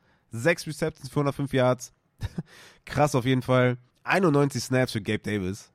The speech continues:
Das ist einfach super viel. Das zeigt auch so ein bisschen, wie krass die Bills gespielt haben und wie viele Plays die einfach hatten. Stefon Diggs hatte auch den Touchdown für vierundsiebzig Receiving Yards, spielt natürlich auch jede Woche.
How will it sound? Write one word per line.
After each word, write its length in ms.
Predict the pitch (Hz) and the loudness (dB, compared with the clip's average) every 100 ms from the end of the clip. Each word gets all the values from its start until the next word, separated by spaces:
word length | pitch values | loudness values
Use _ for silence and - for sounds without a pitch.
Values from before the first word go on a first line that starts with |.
| - | -10
Das 200 | 98 101 | -8 -6
ist 60 | |
einfach 280 | 104 101 95 | -6 -6 -8
super 300 | 98 120 110 | -8 -8 -6
viel. 320 | - 117 104 - _ - | -4 -2 -2 -4 _ -20
Das 120 | - - | -12 -4
zeigt 200 | 120 107 | -4 -4
auch 60 | |
so 100 | 95 | -6
ein 80 | 104 | -4
bisschen, 400 | 113 - 104 95 _ _ _ | -6 -4 -6 -6 _ _ _
wie 160 | 107 117 | -6 -6
krass 480 | - 117 117 - - _ _ - | -4 -4 -4 -6 -20 _ _ -8
die 360 | 107 104 - - | -6 -4 -8 -4
Bills 260 | 117 120 - | -2 -2 -6
gespielt 340 | - 117 117 | -8 -6 -4
haben 360 | 87 87 107 123 _ - | -4 -6 -8 -12 _ -10
und 120 | 95 | -8
wie 60 | 104 | -6
viele 160 | 107 | -6
Plays 340 | 98 - 120 120 | -8 -4 -4 -2
die 120 | 85 | -6
einfach 200 | 82 87 | -6 -6
hatten. 240 | 87 101 - _ _ | -6 -10 -16 _ _
Stefon 320 | - 170 180 | 0 4 4
Diggs 340 | 202 - - - | 2 -2 -12 -4
hatte 220 | 139 165 | 0 4
auch 100 | 175 | 4
den 140 | 160 | 2
Touchdown 520 | 160 151 - 147 143 | 2 0 2 2 2
für 180 | 139 147 | 2 -2
vierundsiebzig 600 | - 180 165 139 139 139 | -2 -2 0 -2 -4 -4
Receiving 380 | 135 135 135 131 | -4 -2 -2 -2
Yards, 200 | 127 120 | -2 -4
spielt 160 | 127 127 | -4 -4
natürlich 280 | 117 117 | -2 -2
auch 160 | 123 127 | 0 0
jede 180 | 123 120 | 0 2
Woche. 400 | 123 127 123 | 0 2 -2